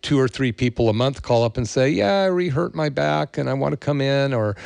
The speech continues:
you know, "My neck hurts," or, "I've been getting headaches." But for the last two weeks, I've had, I believe, eight reactivated patients. Some of them haven't been in, in, uh, one of them fifteen years, another twenty,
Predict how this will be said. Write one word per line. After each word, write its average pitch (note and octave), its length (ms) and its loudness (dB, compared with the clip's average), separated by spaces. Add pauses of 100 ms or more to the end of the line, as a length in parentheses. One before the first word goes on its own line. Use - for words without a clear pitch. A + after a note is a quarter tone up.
(220)
you C#3 80 0
know, D3 100 4
"My D3 160 2
neck C3+ 320 0
hurts," C3+ 320 0
or, C#3+ 80 2
"I've C3+ 80 0
been C3+ 140 0
getting C3+ 260 0
headaches." B2 440 0
But A#2+ 220 -2
for B2 120 0
the A#2 80 2
last C#3+ 440 0
two D#3+ 160 0
weeks, D3+ 300 0
I've A2+ 140 0
had, B2 320 0 (340)
I B2+ 80 2
believe, D3+ 420 0 (140)
eight F3 340 0 (120)
reactivated A#2+ 720 0
patients. A2 480 0
Some D#3+ 240 2
of A3 80 2
them C3+ 160 0
haven't A2+ 320 0
been G#2+ 140 0
in, G2+ 160 0
in, G2 200 -4 (480)
uh, G#2 160 0
one A#2 240 4
of C#3 100 0
them B2 280 0 (580)
fifteen D3+ 460 0
years, D#3+ 420 0 (520)
another B2+ 300 2
twenty, D3 520 0